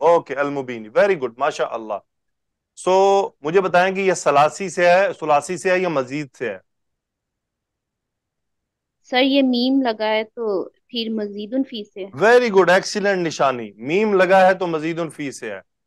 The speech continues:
Speaker 1: लेकिन सुलासी में भी मीम है इस्मुल मफूल पर।
Speaker 2: जी सर।
Speaker 1: ठीक है,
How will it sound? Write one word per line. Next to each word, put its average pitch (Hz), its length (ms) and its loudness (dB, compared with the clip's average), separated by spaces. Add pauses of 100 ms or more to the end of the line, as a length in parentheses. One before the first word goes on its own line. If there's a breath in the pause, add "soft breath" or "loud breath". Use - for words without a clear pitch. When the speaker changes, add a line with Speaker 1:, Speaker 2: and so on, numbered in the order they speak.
Speaker 1:
लेकिन 127 420 0
सुलासी 127 540 0
में 175 200 0
भी 220 120 0
मीम 170 300 0
है 143 280 2 (340)
इस्मुल 135 340 -4
मफूल 139 340 -2
पर। 139 240 0 (2500)
Speaker 2:
जी 208 400 -16
सर। 202 240 -6 (1080)
Speaker 1:
ठीक 113 180 -6
है, 220 220 2